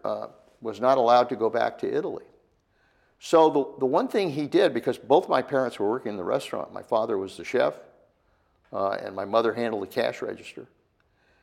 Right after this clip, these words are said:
And so my grandfather basically took care of me, uh, you know, and my brother. Uh, my brother was a little older, so he was, you know, out running around in the neighborhood.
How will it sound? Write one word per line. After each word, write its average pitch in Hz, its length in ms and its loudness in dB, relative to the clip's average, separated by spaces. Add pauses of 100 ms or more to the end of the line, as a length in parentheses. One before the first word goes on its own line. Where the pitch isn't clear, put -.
(380)
And 110 160 -2
so 135 160 4
my 127 120 2
grandfather 120 560 2
basically 139 560 -4
took 131 200 -6
care - 200 0
of - 100 -6
me, - 60 -14 (600)
uh, 107 400 -6
you 127 80 -10
know, 120 240 -8
and 190 160 -4
my 185 120 0
brother. - 340 -2 (320)
Uh, 104 340 0
my 95 140 -10
brother 113 260 2
was 104 300 -4
a 104 60 -2
little 104 280 0
older, 110 320 0
so 90 280 -6
he 98 100 -6
was, 90 280 -14 (500)
you 101 80 -8
know, 95 100 -6 (580)
out 104 220 -2
running 110 220 -2
around 104 480 -4
in 98 160 -10
the 101 80 -10
neighborhood. 107 580 -4